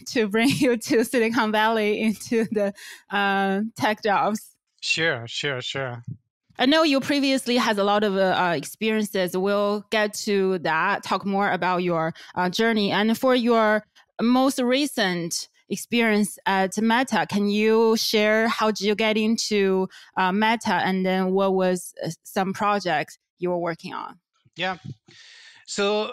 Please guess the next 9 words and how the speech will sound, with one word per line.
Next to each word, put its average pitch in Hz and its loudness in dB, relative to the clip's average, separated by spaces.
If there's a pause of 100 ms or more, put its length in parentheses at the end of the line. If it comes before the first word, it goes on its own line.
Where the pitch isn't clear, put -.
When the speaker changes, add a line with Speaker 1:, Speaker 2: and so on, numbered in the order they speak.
(140)
Speaker 2:
yeah, 165 -4
Meta 190 -2
was 165 -4
my 147 -6
s-, - -12
my 139 -4
last 156 -4
job. 107 -14 (540)
Um, 127 -6